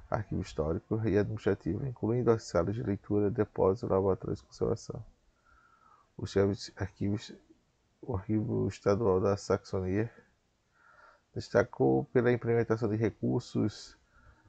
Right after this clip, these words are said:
no seu website. É, seu,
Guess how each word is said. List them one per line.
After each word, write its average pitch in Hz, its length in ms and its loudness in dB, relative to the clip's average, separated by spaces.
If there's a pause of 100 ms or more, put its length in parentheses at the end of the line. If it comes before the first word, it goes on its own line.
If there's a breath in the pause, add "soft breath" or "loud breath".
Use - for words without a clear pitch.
no - 80 -14
seu 113 220 -2
website. 101 760 0 (3500 soft breath)
É, 104 720 6 (2500 loud breath)
seu, 110 460 0